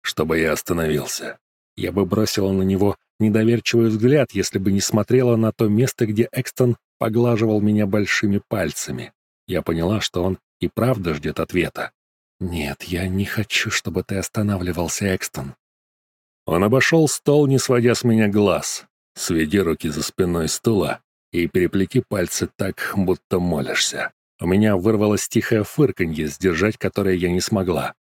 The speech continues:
Крайне неуместное сравнение. В его глазах появился дьявольский блеск. «Ты заговоришь совсем по-другому, когда будешь скакать на моём лице и кричать,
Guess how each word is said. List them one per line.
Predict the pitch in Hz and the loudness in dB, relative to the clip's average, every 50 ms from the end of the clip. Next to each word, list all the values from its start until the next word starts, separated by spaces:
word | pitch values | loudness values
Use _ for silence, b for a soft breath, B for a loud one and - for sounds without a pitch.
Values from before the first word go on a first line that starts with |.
| _ _ _ | _ _ _
Крайне | - - 87 78 78 78 80 78 78 82 | -4 -2 -2 -2 -2 -2 -2 -2 -2 -2
неуместное | 82 82 85 85 85 82 85 80 78 71 - - 90 85 82 | -2 -2 -2 -2 -2 -2 -2 -2 -2 -4 -4 -4 -4 -4 -4
сравнение. | 78 - 92 92 95 98 107 104 87 76 71 69 67 62 58 - - - _ _ _ _ _ _ _ _ - | -2 0 0 0 2 2 2 2 0 0 -2 -4 -4 -6 -8 -10 -10 -14 _ _ _ _ _ _ _ _ -4
В | 85 | -2
его | 87 95 101 135 139 | 0 2 4 4 4
глазах | 123 127 120 113 117 143 139 127 - - - | 4 4 4 4 4 2 2 0 -2 -6 -2
появился | - 104 98 101 98 104 117 117 107 - - - 110 101 85 - _ - | 0 2 4 4 4 4 4 2 2 0 0 -2 -2 -2 -2 -6 _ -8
дьявольский | 101 87 104 104 104 95 92 92 90 - - - - 92 | -4 0 2 4 4 4 2 2 0 -2 -4 -2 -2 -2
блеск. | 90 92 90 80 76 - - - - - - _ _ _ _ _ _ - | 0 0 0 0 0 -2 -4 -8 -12 -16 -20 _ _ _ _ _ _ -6
«Ты | 78 76 | -4 -4
заговоришь | 76 78 73 80 80 78 80 80 - - | -2 -2 -2 -2 -2 0 0 -2 -2 -2
совсем | - 80 73 - - 87 80 73 | -2 -4 -4 -2 -2 -2 -2 -4
по-другому, | 87 78 78 78 78 78 90 101 92 78 71 - | -6 -6 -4 -4 -2 0 0 0 0 0 -4 -4
когда | 76 71 71 71 73 | -6 -6 -6 -4 -4
будешь | 69 76 76 76 71 - - - _ _ _ | -2 -2 -2 0 0 -2 -2 -4 _ _ _
скакать | - - - - - 78 - - - - - - | -10 -10 -8 -6 -8 -8 -6 -4 -6 -6 -4 -4
на | 78 71 | -2 -2
моём | 73 73 76 73 73 73 73 | 0 0 0 -2 -2 -2 -2
лице | 69 67 - - - - 107 98 82 | -4 -4 -6 -6 -4 -2 0 0 -2
и | |
кричать, | - - 80 80 - - 101 92 - - | -2 -4 -4 -2 -2 0 -2 -2 -4 -6